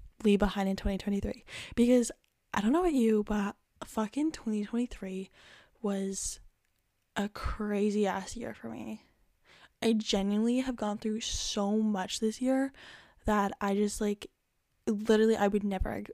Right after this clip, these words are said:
have expected. Like, so much has happened to me. If you know me, you know this year was just, like, a crazy different year for me, and I've been going through so much. For the past few months, I've just been genuinely drained.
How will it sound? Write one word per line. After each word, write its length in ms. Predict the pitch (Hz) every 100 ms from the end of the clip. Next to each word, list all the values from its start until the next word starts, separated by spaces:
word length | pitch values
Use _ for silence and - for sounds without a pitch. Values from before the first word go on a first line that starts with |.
| - -
have 180 | - 202
expected. 680 | 202 - - 180 214 214 - _ _ - _
Like, 140 | 214 202
so 260 | - 208
much 140 | 208 214
has 160 | 240
happened 280 | 208 196 202
to 60 | -
me. 120 | 226
If 80 | 247
you 200 | 381 311
know 220 | 190 180
me, 240 | 208 233 - - -
you 220 | 202 214
know 560 | 180 185 180 175 95 -
this 240 | 214 208
year 160 | 208 196
was 260 | 208 208 -
just, 240 | 208 -
like, 160 | 233 240
a 80 |
crazy 920 | 233 - 214 202 185 196 208 208 208 -
different 400 | 190 - 202 202
year 200 | 175 175
for 200 | - 214
me, 280 | 233 247 233 - - -
and 80 | 208
I've 160 | 196 196
been 140 | 202
going 300 | 190 180 190
through 220 | - 220
so 520 | 214 - - 196 196 202
much. 840 | 202 190 185 175 214 269 - - - - - _ _ _ -
For 140 | 240
the 80 | 247
past 340 | - 269 262
few 100 | -
months, 240 | 240 226 -
I've 120 | 214 220
just 260 | 226 -
been 240 | 269 269 233
genuinely 640 | 214 214 208 208 202 202 - - _ _ _ _ 214
drained. 800 | 196 190 190 185 180 196 -